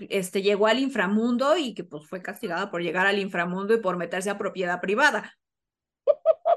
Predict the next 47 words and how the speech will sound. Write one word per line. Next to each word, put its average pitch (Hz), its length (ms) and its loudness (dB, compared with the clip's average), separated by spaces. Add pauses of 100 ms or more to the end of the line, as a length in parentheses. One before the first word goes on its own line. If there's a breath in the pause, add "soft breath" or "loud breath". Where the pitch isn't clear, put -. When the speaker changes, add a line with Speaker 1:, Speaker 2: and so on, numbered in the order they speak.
(340 loud breath)
Speaker 2:
Y 330 120 0
siempre 359 260 2
era 320 120 6
Perséfone 262 560 4
quien 220 160 2
le 220 60 2
decía, 226 300 4
"Bueno, 370 280 2
está 359 160 -4
bien, 285 280 -2
ya, - 200 -2
no, 247 200 -6
no 262 80 -4
hay 269 60 0
bronca, 202 360 0
¿no? 196 140 -6
Yo 262 80 -4
aquí 240 160 -12
te" 226 100 -4
Speaker 1:
"Tranquilo, 311 640 -2
mi 233 100 -4
amorcito, 202 580 -6
tranquilo, 214 680 -4
relájate. 202 960 -4 (200)
Yo 208 120 0
ahorita 208 280 0
te 254 80 -2
doy 220 200 2
un 226 100 0
besito". 214 340 -2 (260 loud breath)
Pero 370 140 4
no, 453 240 4
ya, 381 260 2
ya 320 80 0
en 415 80 2
serio, 254 300 0
o 202 40 2
sea, 196 240 0 (320 loud breath)
este, 233 380 2
sí, 330 140 0
este 302 420 0
mito 269 240 -6
es 269 80 -8
importante, 226 540 -6
es, 233 220 -10
es 208 200 -8
conocido, 214 600 0